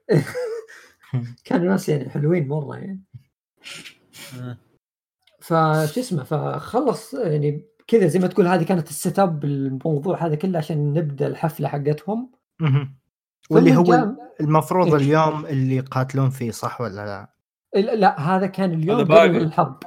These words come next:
Speaker 1: كان
Speaker 3: قبل،
Speaker 1: لا،
Speaker 3: أوكي،
Speaker 1: كان
Speaker 3: قبل
Speaker 1: يوم
Speaker 3: الحرب.
Speaker 1: قبل الحرب.
Speaker 2: هذا، هذه حفلة بس الحفلة قمام كذا، مبسوطين.
Speaker 1: لا، هذا،
Speaker 3: مم.
Speaker 1: هذا تجهيز الحفلة اللي كان بيكون بكرة.
Speaker 3: حلو.
Speaker 1: بس
Speaker 2: آه.
Speaker 1: دعوات كذا يجون يرقدون بكرة.
Speaker 3: برافو،
Speaker 1: الحفلة.
Speaker 3: برافو. إيه، إيه.
Speaker 1: أيوة.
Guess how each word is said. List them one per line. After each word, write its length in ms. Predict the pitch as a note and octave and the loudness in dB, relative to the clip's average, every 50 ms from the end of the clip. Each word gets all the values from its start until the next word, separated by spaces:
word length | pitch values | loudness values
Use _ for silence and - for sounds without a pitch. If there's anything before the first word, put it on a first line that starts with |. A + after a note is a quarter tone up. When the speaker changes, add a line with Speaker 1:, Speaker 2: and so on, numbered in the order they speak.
| - _ _ | -20 _ _
Speaker 1:
كان 160 | - F3 E3 | -6 -2 0
Speaker 3:
قبل، 280 | D3+ D#3+ D#3 - D#3 E3+ | 2 2 2 2 0 -2
Speaker 1:
لا، 80 | D#3 - | -2 0
Speaker 3:
أوكي، 280 | D3 C#3 C3+ - C3+ | 0 0 -2 -2 -2
Speaker 1:
كان 80 | B2+ C#3 | 0 2
Speaker 3:
قبل 100 | D3 - | 2 4
Speaker 1:
يوم 200 | - A3+ G#3 G3+ | 4 2 2 2
Speaker 3:
الحرب. 180 | G3+ A3+ G3 | 0 -2 0
Speaker 1:
قبل 140 | E3 D#3+ F3 | 0 0 0
الحرب. 300 | D#3+ D3 C#3+ D3+ D#3+ D#3+ | 0 0 0 0 0 0
Speaker 2:
هذا، 120 | D#3 - D3 | 0 0 4
هذه 240 | D#3+ E3 - D#3+ | 4 6 6 6
حفلة 400 | D3+ - E3+ F3+ F3 - D#3+ D#3 | 4 4 2 2 2 0 -2 -2
بس 380 | C#3+ C#3 E3 F3+ F3 - - E3 | 0 2 0 0 0 -2 -2 -2
الحفلة 560 | D3 C#3 C#3 C3+ C3+ C3+ B2+ - D3 C3+ D3 - _ _ _ - - C#3+ | 0 0 0 0 0 -2 -2 -4 -6 -10 -10 -10 _ _ _ -10 -8 -6
قمام 260 | C3+ C3+ C#3 C3+ A#2+ A2+ | -4 0 0 0 0 -2
كذا، 140 | - C3 - _ _ _ _ _ _ _ _ _ - | -6 -12 -14 _ _ _ _ _ _ _ _ _ -10
مبسوطين. 380 | - C3+ C#3 C#3+ C3+ B2+ - | -8 -2 0 2 2 4 6
Speaker 1:
لا، 220 | - A3+ A#3 F3 F#3 | 6 6 6 6 4
هذا، 220 | F3 F3 A3+ F#3 | 6 4 4 2
Speaker 3:
مم. 100 | C3 B2+ | 2 0
Speaker 1:
هذا 220 | - E3+ F#3 G3 F3 | 2 4 4 4 4
تجهيز 420 | - F#3 D3 D3+ G#3 B3+ G#3 F#3+ | 2 2 2 2 0 2 2 0
الحفلة 380 | F3 D#3 - A3 A3+ - A3+ G3 | 0 -2 -2 -4 -4 -2 -2 -2
اللي 120 | E3+ - | 0 0
كان 120 | G3+ G3 | 0 0
بيكون 260 | E3 E3 - A#3 G3 D#3 | 0 0 0 0 0 2
بكرة. 220 | F#3 F#3 - D3+ - _ _ _ _ _ _ _ _ _ _ _ _ - | 0 0 -2 -6 -10 _ _ _ _ _ _ _ _ _ _ _ _ -8
Speaker 3:
حلو. 260 | - - D#3 D3 D3+ D#3 | -2 2 4 4 4 4
Speaker 1:
بس 80 | F3+ | 4
Speaker 2:
آه. 80 | D3 C#3+ | 4 6
Speaker 1:
دعوات 420 | F3 D#3+ D3 E3 D#3+ - - - | 6 6 6 6 6 4 4 2
كذا 160 | - F#3 D3+ | 0 2 2
يجون 600 | D#3 D3+ D3 C#3+ C#3 C3+ C#3 E3+ E3 E3 D#3+ D3 C#3 | 4 2 2 2 0 2 2 4 4 4 4 4 4
يرقدون 460 | C#3+ D3 C#3 C#3 D3 D3 D#3+ E3 D3+ | 2 2 0 0 2 2 2 2 2
بكرة. 180 | C#3 D#3 D3+ D#3 | 0 0 2 4
Speaker 3:
برافو، 440 | F3 F3 E3 D#3 C#3 C3+ C#3+ B2+ | 6 6 6 6 4 2 0 -4
Speaker 1:
الحفلة. 160 | A#2+ A#2 C3+ C#3 | -4 -2 0 0
Speaker 3:
برافو. 300 | C3+ B2+ A2+ G#2 G#2 G#2+ _ _ - | 0 0 0 -2 -8 -16 _ _ -6
إيه، 340 | C#3 B2+ A#2+ A#2 A#2 B2 A#2+ | -6 -4 -4 -4 -6 -6 -6
إيه. 240 | B2+ - - F#4+ G4+ | -6 -6 -8 -8 -8
Speaker 1:
أيوة. 380 | G4+ G4+ F#4 C4+ G3+ D#3 D3 | -6 -6 -6 -6 -6 -8 -8